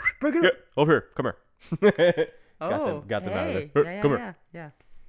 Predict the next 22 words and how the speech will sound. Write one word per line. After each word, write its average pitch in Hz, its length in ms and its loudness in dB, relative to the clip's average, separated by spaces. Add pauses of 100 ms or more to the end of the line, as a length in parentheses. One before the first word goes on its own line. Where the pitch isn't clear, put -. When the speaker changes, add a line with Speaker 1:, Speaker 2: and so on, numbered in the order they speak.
Speaker 2:
You 110 100 -10
know, 95 180 -6
you 123 120 -2
guys 117 180 2
can't 95 200 -6
see 117 200 -4
it, 76 100 -8
but 90 100 -12
I'm 92 100 -10
using 95 180 -10
the 90 80 -8
whole 92 340 -8
Speaker 1:
You 87 60 -14
Speaker 2:
two 120 160 -4
finger 104 600 -2
Speaker 1:
Mm-hmm. 104 300 -6
Speaker 2:
this 113 220 -4
way. 95 320 -4
Speaker 1:
It's 90 80 -6
kinda 92 200 -10
the, 147 100 -14
the, 139 120 -18